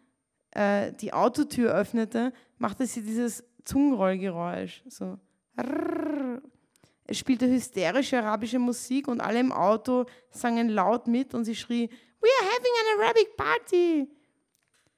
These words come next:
Von da an gab sie uns allen Befehle, sowohl den Syrern als auch uns. Sie wusste genau, was in den nächsten zehn Minuten zu tun war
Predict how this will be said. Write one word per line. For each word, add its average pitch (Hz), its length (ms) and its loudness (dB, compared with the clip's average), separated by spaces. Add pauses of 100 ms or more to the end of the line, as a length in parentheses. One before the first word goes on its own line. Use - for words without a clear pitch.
(220)
Von 233 220 0
da 202 100 4
an 277 180 4
gab 269 160 2
sie 254 100 4
uns 277 140 2
allen 247 300 2
Befehle, 214 680 0
sowohl 226 280 0
den 247 160 2
Syrern 294 640 2
als 226 260 -2
auch 220 100 -4
uns. 196 460 -6 (480)
Sie 226 240 -2
wusste 330 320 4
genau, 233 400 4
was 240 160 -4
in 247 60 2
den 240 120 2
nächsten 247 340 -2
zehn 262 180 0
Minuten 262 340 2
zu 247 120 -6
tun 262 380 2
war 185 340 0